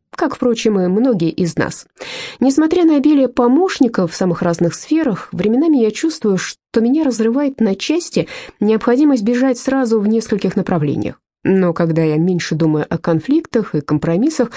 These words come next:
стараясь вместо этого сосредоточиться на выполнении текущей задачи, равновесие сохраняется, и я чувствую себя вполне удовлетворённой.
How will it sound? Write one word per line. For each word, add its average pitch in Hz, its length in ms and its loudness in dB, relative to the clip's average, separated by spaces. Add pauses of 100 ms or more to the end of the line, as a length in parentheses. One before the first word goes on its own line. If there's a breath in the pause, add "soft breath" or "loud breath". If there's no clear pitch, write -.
(300 loud breath)
стараясь 311 520 0
вместо 240 340 0
этого 196 320 2
сосредоточиться 190 800 -2
на 170 180 2
выполнении 156 560 0
текущей 165 520 -2
задачи, 220 580 -2 (320 loud breath)
равновесие 285 640 2
сохраняется, 254 800 0
и 156 200 2
я 160 160 0
чувствую 233 380 -2
себя 262 400 0
вполне 214 480 0
удовлетворённой. 220 880 0